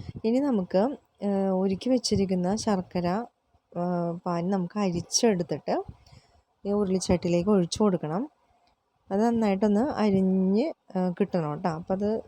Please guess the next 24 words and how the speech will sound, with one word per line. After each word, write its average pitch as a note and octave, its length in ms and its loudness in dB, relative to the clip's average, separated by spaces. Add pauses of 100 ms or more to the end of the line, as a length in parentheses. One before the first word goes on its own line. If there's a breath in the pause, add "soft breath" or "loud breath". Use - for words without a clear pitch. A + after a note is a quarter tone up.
ആ, - 20 0 (240)
ഇപ്പം F#3+ 220 -6
ഇച്ചിരി G#3+ 220 -2
ചൂട് G#3+ 380 4
ആറി, F#3 320 4 (220)
ആറി F3 300 -2
തോന്നണം. F#3 340 -2
അപ്പം F#3 140 -4
ഞാൻ F#3+ 120 0
ഇതൊന്ന് F#3 240 0
ചൂടാക്കിയതിന് F#3 720 2
ശേഷം, A3 240 -2 (1160)
ആ, - 20 -6 (260)
ഒഴിച്ച് A3+ 260 2
കൊടുക്കുമ്പോഴേക്കും G#3+ 440 2
നമുക്ക് G#3 220 0
പെട്ടെന്ന് G#3 280 2
അരിച്ചെടുക്കാൻ G3 520 2
പറ്റും. G3+ 280 0 (2000)
ആ, - 20 -2 (640)
ഞാനിപ്പോൾ A3+ 320 0
ഒന്ന് A3 140 4
ചൂടാക്കി F#3+ 480 2
എടുത്തിട്ട് F3+ 400 -2